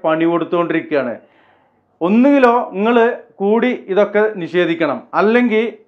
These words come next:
നിങ്ങളും കൂടി ഇതൊക്കെ പ്രൊട്ടക്റ്റ് ചെയ്യാൻ ഇറങ്ങണം എന്നുള്ള ഒരു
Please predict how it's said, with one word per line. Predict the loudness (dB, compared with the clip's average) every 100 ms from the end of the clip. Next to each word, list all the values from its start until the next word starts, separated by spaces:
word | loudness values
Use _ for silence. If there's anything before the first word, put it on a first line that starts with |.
| -6
നിങ്ങളും | 0 0 2 2
കൂടി | 2 2 -2 0
ഇതൊക്കെ | 0 2 0
പ്രൊട്ടക്റ്റ് | 0 0 -2 -4 -4
ചെയ്യാൻ | 0 0 0 -4 -8 _ -2 0
ഇറങ്ങണം | 0 0 0 0 0 -2
എന്നുള്ള | -2 -2 0 0 -4 _ -2
ഒരു | -2